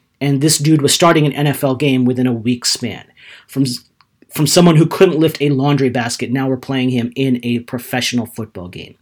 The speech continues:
Think about that. Going back to the big picture, I will forever love Heinicke for the grit and the moxie that he's displayed on a weekly basis. But as I've said in many conversations with many of you that I've had,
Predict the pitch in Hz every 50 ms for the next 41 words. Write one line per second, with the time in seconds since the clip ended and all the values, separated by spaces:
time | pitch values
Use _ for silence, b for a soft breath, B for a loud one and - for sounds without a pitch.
0 | B B B B B B B B B B - - - 180 175 175 151 127 - -
1 | - - - - - - - _ _ _ _ _ _ _ _ _ b b b b
2 | b b b b b b _ _ _ _ _ _ _ _ _ _ _ _ _ -
3 | - 156 156 165 165 156 156 156 160 151 - - 131 127 127 135 151 143 127 -
4 | - 139 127 123 - - 127 123 123 117 120 - _ _ _ _ _ - 156 160
5 | 165 151 - - - 160 147 139 147 151 151 175 165 160 160 156 135 113 120 135
6 | 135 127 127 123 - 131 127 127 123 - 127 113 117 107 - - 135 143 143 131
7 | - 131 127 123 120 123 120 120 120 - 123 117 120 110 113 120 117 - 113 -
8 | - - 123 120 117 113 87 104 110 101 101 110 107 - - 107 101 - 139 143
9 | 143 - 139 139 135 - - B B B B B B B B B _ _ - 120
10 | 123 127 123 127 120 - - - - 175 165 151 139 135 135 131 139 151 175 180
11 | 175 - 151 147 143 143 135 - 135 123 123 120 131 127 123 127 117 117 117 110
12 | - 131 135 135 139 139 135 123 120 120 117 120 117 117 117 110 107 - 110 104
13 | 104 107 -